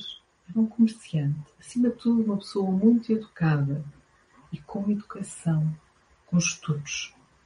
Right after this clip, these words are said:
Era um homem bom, um homem que continua a respeitar, que pediu para ir morrer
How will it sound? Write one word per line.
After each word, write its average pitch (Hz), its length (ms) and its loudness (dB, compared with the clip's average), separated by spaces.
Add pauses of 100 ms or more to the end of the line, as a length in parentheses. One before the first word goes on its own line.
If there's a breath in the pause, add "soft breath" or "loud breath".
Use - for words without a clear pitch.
(100)
Era 147 220 6
um 170 160 6
homem 147 400 4
bom, 147 380 2 (960)
um 160 100 8
homem 190 460 2
que - 160 -6
continua 190 640 0
a 165 60 -4
respeitar, 143 760 -2 (500 soft breath)
que 240 100 8
pediu 269 400 8
para 226 220 10
ir 247 300 8
morrer 196 580 4